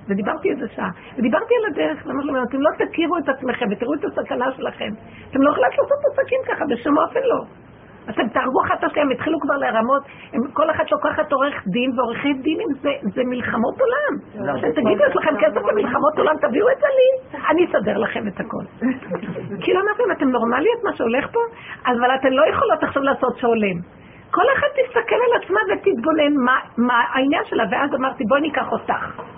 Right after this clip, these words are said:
Speaker 1: התחלתי לעבוד עם אחת, אחת, אחת, אמרתי לאחת, "תפוקה, את זה, את זה, את זה, תגידי רק האם זה נכון או לא." ויש להם נקודות אמת, אני ראיתי. ואז אמרה, "נכון, נכון,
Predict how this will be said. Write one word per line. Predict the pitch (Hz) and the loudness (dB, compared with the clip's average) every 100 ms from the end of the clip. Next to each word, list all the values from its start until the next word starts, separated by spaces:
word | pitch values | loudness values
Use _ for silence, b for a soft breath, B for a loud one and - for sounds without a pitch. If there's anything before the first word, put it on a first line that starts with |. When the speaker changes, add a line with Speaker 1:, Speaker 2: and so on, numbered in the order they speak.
| - - | -20 -6
Speaker 1:
התחלתי | - 311 | -4 -2
לעבוד | - 233 262 | 0 2 0
עם | 262 | 0
אחת, | - - - | -4 -4 -6
אחת, | - - - | -6 -6 -8
אחת, | - - | -4 0
אמרתי | 113 294 294 | 0 0 -2
לאחת, | - - - - B B | -2 -4 -8 -10 B B
"תפוקה, | - 294 285 262 269 277 | -6 -4 -2 -4 -2 -4
את | 220 | -2
זה, | 285 277 285 | -2 -2 -2
את | 233 | -4
זה, | 285 311 | -2 -4
את | - | -4
זה, | - - | -6 -2
תגידי | 226 311 330 | 0 0 0
רק | 294 349 - - - - B B B | 0 -2 -6 -20 -20 -14 B B B
האם | - 285 | 0 2
זה | 240 | 4
נכון | 269 - - 269 | 2 2 0 0
או | |
לא." | 226 185 | 0 0
ויש | 208 220 269 | 0 0 -2
להם | - 254 | -2 -4
נקודות | 220 226 202 202 214 | -4 -4 -4 -4 -2
אמת, | 202 180 - | -2 -4 -4
אני | 180 | -4
ראיתי. | 180 202 170 180 - - - - - - - - - | -2 -4 -6 -12 -12 -18 -20 -20 -20 -20 -20 -20 -8
ואז | 180 185 | -6 -4
אמרה, | 180 175 160 | -4 -2 -4
"נכון, | 170 262 349 - - 170 | -6 -6 -8 -10 -12 -10
נכון, | 160 - | -10 -8